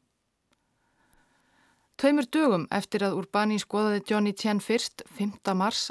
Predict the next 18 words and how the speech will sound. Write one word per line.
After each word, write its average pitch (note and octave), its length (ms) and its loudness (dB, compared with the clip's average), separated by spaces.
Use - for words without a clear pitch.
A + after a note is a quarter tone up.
var G3+ 160 -4
hann G#3 140 -2
kominn G#3+ 300 0
í G3 100 -4
öndunarvél, A#3 560 0
algjörlega G3 720 -2
ófær G3 460 -2
um F#3 160 0
að - 140 -2
anda G3 360 0
óstuddur. - 540 -6
Læknar F#3 400 0
á F3+ 100 0
franska G3+ 320 -2
spítalanum G#3+ 640 0
ákváðu F#3+ 400 -2
þá F#3 140 -2
að G3 260 0